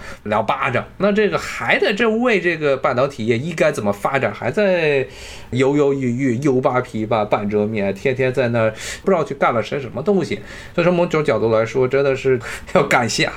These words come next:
感谢建国，把所有的想走买办这条路的人啊，在半导体业，他们的路全部都给封死了，封得死死的，让这些支持走这种模式的人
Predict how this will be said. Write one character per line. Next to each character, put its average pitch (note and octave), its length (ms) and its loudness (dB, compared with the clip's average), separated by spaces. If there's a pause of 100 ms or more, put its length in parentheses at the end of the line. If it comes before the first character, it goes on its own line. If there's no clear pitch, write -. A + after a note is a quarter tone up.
感 G2 160 -4
谢 G#2+ 120 0
建 A2+ 220 0
国， - 160 -10 (380)
把 A#2+ 280 4 (240)
所 E3+ 400 2
有 F#3 200 2
的 - 280 -2 (260)
想 C3 280 0
走 C3+ 100 -2 (420)
买 C3+ 260 2
办 B2+ 260 2
这 B2 140 2
条 G#2+ 160 2
路 B2+ 240 2
的 G2+ 280 2
人 G#2 480 0
啊， G#2+ 140 -6
在 A2+ 100 -4
半 G#2+ 220 0
导 A2 100 2
体 - 140 -8
业， G2+ 300 0 (340)
他 C3+ 100 0
们 C#3+ 120 2
的 C3+ 80 6
路 D#3 200 2
全 G#2+ 360 -2
部 D3+ 100 0
都 C#3 160 2
给 C3 140 0
封 C3+ 320 0
死 - 220 -4
了， - 200 -16 (420)
封 E3+ 140 2
得 C#3 80 4
死 E3 240 2
死 F#3+ 340 0
的， - 140 -6 (560)
让 C#3+ 220 2
这 F3 240 4
些 C3 340 0
支 C4 240 0
持 - 400 0 (100)
走 A#2+ 180 2
这 D#4+ 220 2
种 D3 160 4
模 A2+ 280 2
式 A#3+ 180 0
的 C#3 100 2
人 - 160 -4